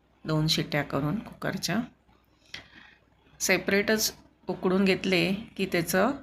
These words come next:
आपण जेव्हा अळू शिजवतो तेव्हा त्याचा लगदा होत नाही, दाणे वेगळे राहतात. आता त्याच कुकरमध्ये मी नंतर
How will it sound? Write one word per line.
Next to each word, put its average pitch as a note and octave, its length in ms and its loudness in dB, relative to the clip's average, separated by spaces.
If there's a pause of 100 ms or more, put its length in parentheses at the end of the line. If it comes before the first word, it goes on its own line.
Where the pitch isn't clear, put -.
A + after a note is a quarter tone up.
(480)
आपण E3+ 280 0
जेव्हा F3 300 2
अळू E3 160 2
शिजवतो F3 600 2 (460)
तेव्हा E3+ 220 0
त्याचा F3 360 0
लगदा D#3+ 420 4
होत D#3+ 300 0
नाही, D3+ 400 2
दाणे D#3+ 500 2 (680)
वेगळे D#3 360 2
राहतात. - 380 -8 (1120)
आता E3+ 400 0 (460)
त्याच F3+ 240 0
कुकरमध्ये D#3+ 640 0
मी F#3 300 2 (200)
नंतर D3+ 460 0